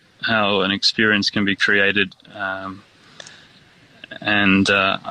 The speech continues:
and I also love the nourishment, the nurturing, beautiful gift that, that food is to, to others when you can, when you can bottle it up in your own way and, uh,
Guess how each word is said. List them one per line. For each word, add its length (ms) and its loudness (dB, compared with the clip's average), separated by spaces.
and 100 0
I 80 0
also 320 2
love 240 0
the 80 0
nourishment, 800 0
the 100 -2
nurturing, 680 0
beautiful 380 0
gift 420 -2
that, 140 -2
that 180 -2
food 360 0
is 240 0
to, 240 0
to 140 0
others 380 0
when 160 0
you 100 2
can, 300 0
when 100 0
you 80 2
can 200 2
bottle 320 0
it 100 0
up 200 0
in 120 2
your 160 2
own 200 0
way 380 2
and, 320 -2
uh, 160 0